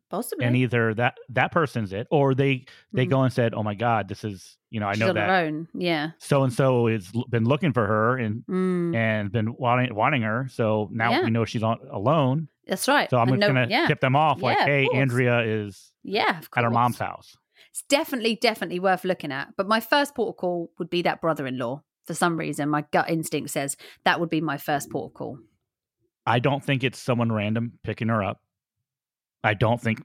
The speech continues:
Speaker 2: I don't think that it's that at all. I
Speaker 1: I
Speaker 2: don't think
Speaker 1: don't,
Speaker 2: it's
Speaker 1: I
Speaker 2: someone
Speaker 1: agree.
Speaker 2: ra-
Speaker 1: I agree.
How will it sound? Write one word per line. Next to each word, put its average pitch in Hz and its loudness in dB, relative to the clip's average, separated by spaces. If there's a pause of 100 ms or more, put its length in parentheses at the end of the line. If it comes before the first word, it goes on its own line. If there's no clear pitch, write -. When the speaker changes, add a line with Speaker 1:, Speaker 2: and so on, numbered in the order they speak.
Speaker 2:
I 101 -2
don't 104 -2
think 95 -8
that 101 -8
it's 98 -12
that 92 -2
at 90 -10
all. 90 -8
I - -6
Speaker 1:
I - -
Speaker 2:
don't 233 6
think 233 2
Speaker 1:
don't, 180 2
Speaker 2:
it's - 4
Speaker 1:
I 208 4
Speaker 2:
someone 208 2
Speaker 1:
agree. 165 2 (100)
Speaker 2:
ra- 185 2
Speaker 1:
I 190 4
agree. 170 0